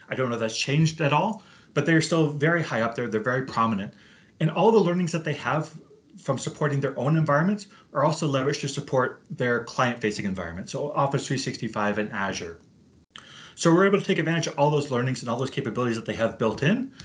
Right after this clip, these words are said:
without having to make those, without having to make those same investments ourselves.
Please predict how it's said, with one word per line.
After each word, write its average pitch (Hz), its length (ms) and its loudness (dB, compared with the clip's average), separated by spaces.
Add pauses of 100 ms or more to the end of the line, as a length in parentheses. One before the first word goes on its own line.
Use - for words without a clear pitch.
(100)
without 143 180 4
having 151 180 4
to 139 60 2
make 131 200 0
those, 120 380 -6
without 160 260 4
having 160 200 4
to 139 40 4
make 135 160 2
those 127 180 0
same 110 140 2
investments 101 540 0
ourselves. 90 560 -6